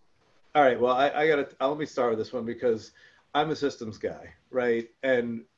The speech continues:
we believe that structure dictates behavior, right? That we are in, we're in a system that has evolved this way. And while this is a pretty severe shock,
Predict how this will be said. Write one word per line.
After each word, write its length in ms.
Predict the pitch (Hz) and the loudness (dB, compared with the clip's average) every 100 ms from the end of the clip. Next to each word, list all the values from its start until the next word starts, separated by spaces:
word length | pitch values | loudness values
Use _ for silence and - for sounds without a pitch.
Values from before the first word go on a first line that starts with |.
| _ _ _ | _ _ _
we 160 | 147 151 | -4 -2
believe 380 | 160 151 143 127 | 0 0 0 0
that 160 | 123 | -4
structure 420 | - 160 151 - 120 | -4 -4 -2 -4 -4
dictates 460 | 127 - 117 113 | -4 -4 -6 -4
behavior, 520 | - 113 107 95 87 | -4 -4 -4 -6 -8
right? 300 | 104 113 117 | -4 -2 -2
That 160 | 120 104 | -2 -2
we 220 | 127 185 | 0 2
are 160 | 190 170 | 2 2
in, 420 | 151 147 139 139 135 | 0 0 -2 -6 -2
we're 240 | 156 220 | 4 4
in 60 | 196 | 4
a 40 | |
system 420 | - 185 - 147 | -2 -2 -2 -4
that 120 | 135 | -2
has 100 | 123 | -4
evolved 340 | 117 120 123 120 | -4 -2 -2 -2
this 200 | 113 120 | -6 -6
way. 160 | 107 | -4
And 120 | 107 107 | -4 -6
while 200 | 120 175 | -4 -4
this 200 | 175 147 | -4 -6
is 120 | 123 | -10
a 40 | |
pretty 480 | 107 170 165 151 131 | -8 -6 -6 -4 -8
severe 640 | - - 123 123 135 127 | -10 -12 -12 -6 -4 -2
shock, 600 | 117 - 131 107 - - | -4 -4 -2 -2 -4 -16